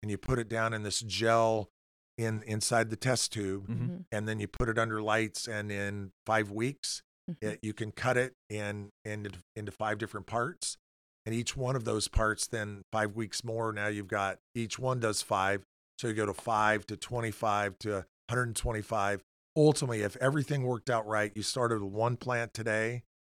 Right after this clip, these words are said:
Speaker 1: you'd have a million by the end of the year.
Speaker 3: Oh my
Speaker 2: Mm-hmm.
Speaker 3: gosh.
Speaker 1: So if you were,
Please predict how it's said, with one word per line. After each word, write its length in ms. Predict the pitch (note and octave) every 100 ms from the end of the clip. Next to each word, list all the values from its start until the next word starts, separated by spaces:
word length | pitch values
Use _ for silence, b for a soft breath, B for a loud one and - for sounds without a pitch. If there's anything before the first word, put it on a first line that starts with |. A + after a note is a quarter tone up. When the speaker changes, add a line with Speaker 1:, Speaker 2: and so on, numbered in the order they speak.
| _ _
Speaker 1:
you'd 100 | A2+
have 140 | G#2+ G2+
a 40 |
million 540 | G2 G#2 A2+ F#2+ F#2+ F#2+ _ _
by 140 | G2
the 120 | F#2+
end 140 | F#2+ F#2+
of 60 |
the 80 | F2+
year. 240 | F2+ - -
Speaker 3:
Oh 100 | E2
my 120 | D#2+ D#2+
Speaker 2:
Mm-hmm. 160 | D#2+ G2+
Speaker 3:
gosh. 140 | G2+ -
Speaker 1:
So 140 | A2+
if 120 | G#2
you 180 | A#2+ C#3
were, 380 | C#3+ B2 B2 A2+